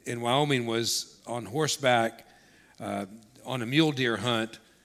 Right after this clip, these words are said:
and our horses were walking in grizzly bear f-, tracks. I didn't think that was a good idea, uh,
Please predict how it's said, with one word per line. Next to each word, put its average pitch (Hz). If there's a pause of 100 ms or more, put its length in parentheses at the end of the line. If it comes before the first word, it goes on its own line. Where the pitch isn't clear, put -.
(560)
and 123
our 117
horses 131
were 117
walking 127 (520)
in 123 (180)
grizzly 143
bear 120
f-, - (140)
tracks. - (500)
I 135
didn't 160
think 147
that 135
was 123
a 123
good 131
idea, 113 (400)
uh, 110